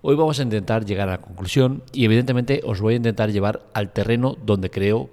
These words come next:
que es más interesante, que es el que yo defiendo. Con eso no quiere decir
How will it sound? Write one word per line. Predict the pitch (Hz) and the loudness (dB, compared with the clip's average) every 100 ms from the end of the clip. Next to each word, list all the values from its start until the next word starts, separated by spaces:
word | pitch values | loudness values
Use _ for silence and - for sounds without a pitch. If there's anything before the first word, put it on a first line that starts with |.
| - | -8
que | 98 104 110 - - | -4 -2 -4 -8 -8
es | 101 104 - | -6 -6 -8
más | - 98 90 | -10 -8 -6
interesante, | 117 101 98 151 135 95 - | -4 -6 -4 -6 -6 -12 -10
que | - | -6
es | 101 | -4
el | 110 | -6
que | - 87 | -6 -2
yo | 117 | 2
defiendo. | 113 - 180 110 80 - - - - - - - _ _ - - - | 2 2 0 -2 -6 -12 -20 -20 -20 -20 -20 -20 _ _ -20 -14 -2
Con | 123 | 2
eso | 151 180 | 4 4
no | 156 | 0
quiere | 143 | 0
decir | 110 - 139 151 - | -2 0 -2 -2 -8